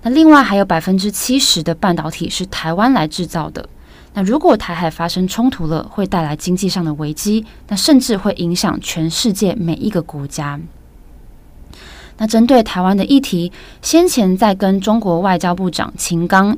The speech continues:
以及中共中央外事办主任王毅分别见面的时候，也都有针对台湾议题做出讨论。那秦刚跟王毅分别都强调说，维护中国国家统一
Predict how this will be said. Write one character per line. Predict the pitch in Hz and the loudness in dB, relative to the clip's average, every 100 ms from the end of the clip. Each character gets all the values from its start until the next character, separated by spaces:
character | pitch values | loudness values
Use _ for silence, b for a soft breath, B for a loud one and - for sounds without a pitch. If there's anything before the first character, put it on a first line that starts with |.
| b - | b -8
以 | |
及 | 175 196 | -4 0
中 | 190 262 285 | 4 6 8
共 | - 233 | 6 4
中 | 202 202 208 | 0 0 2
央 | 190 196 | 4 4
外 | 196 | 2
事 | 185 - | 2 0
办 | 175 170 | 0 -2
主 | 156 156 | -4 -6
任 | 156 196 - | -2 0 0
王 | 180 165 - | -4 -4 0
毅 | 254 156 - | 0 0 -2
分 | 247 247 | 2 2
别 | 202 | 2
见 | 190 214 | 2 2
面 | 214 | 2
的 | 175 | 0
时 | 156 - 156 | -4 -8 -6
候， | - 208 B B - | -4 -4 B B -12
也 | 170 | -8
都 | - 277 | 0 2
有 | 311 | 2
针 | 180 185 185 | 0 0 2
对 | 208 | 2
台 | 180 - 165 | 0 -4 -4
湾 | 170 | -2
议 | 220 185 | -2 -4
题 | - 156 | -6 -12
做 | - 170 | -10 -10
出 | - 160 | -10 -14
讨 | - 151 147 | -12 -12 -6
论。 | 190 226 - - - B B B B B | -4 -4 -6 -16 -20 B B B B B
那 | 254 | -4
秦 | 254 240 254 | 0 4 6
刚 | 302 320 | 6 6
跟 | 339 330 | 6 6
王 | 254 180 247 | 6 4 4
毅 | 277 - | 2 2
分 | - 214 226 | -2 2 2
别 | 180 | 2
都 | 185 190 | 0 -2
强 | - 165 175 | -2 -2 2
调 | 226 190 | 2 2
说， | - 180 185 B B - | -2 -4 -6 B B 2
维 | 202 | 2
护 | 262 311 | 4 2
中 | - 247 240 | 4 2 2
国 | 190 | -2
国 | 175 180 | -2 -2
家 | 170 185 | 0 -2
统 | - 160 | -2 -4
一 | 165 175 | -2 -4